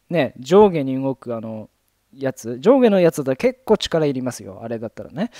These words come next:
まあ、でも最近のやつだともしかするとターン式かもしれないんで、ターン式でカチャカチャってやったとするじゃないですか。で、ガラガラでしょ？だからそこまでで、あの、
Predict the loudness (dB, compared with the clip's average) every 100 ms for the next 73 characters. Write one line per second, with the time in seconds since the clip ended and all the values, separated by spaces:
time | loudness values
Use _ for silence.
0 | -16 -16 -16 -18 -16 0 2 4 2 0
1 | 2 4 4 4 0 -2 -4 -4 -6 -4
2 | -4 -4 -6 -8 -6 -6 -6 -12 -14 -14
3 | -12 -8 -6 -4 -4 -4 -6 -6 -6 -6
4 | -6 -8 -6 -6 -6 -8 _ -10 -6 -4
5 | -6 _ _ -4 -2 -4 0 0 0 -2
6 | -4 -8 -14 -10 -10 -2 0 2 2 0
7 | -2 -6 0 0 0 _ _ _ _ _
8 | _ _ _ _ 0 2 4 4 6 6
9 | 8 10 8 8 4 -2 _ _ _ _
10 | _ _ _ -6 -2 -2 -4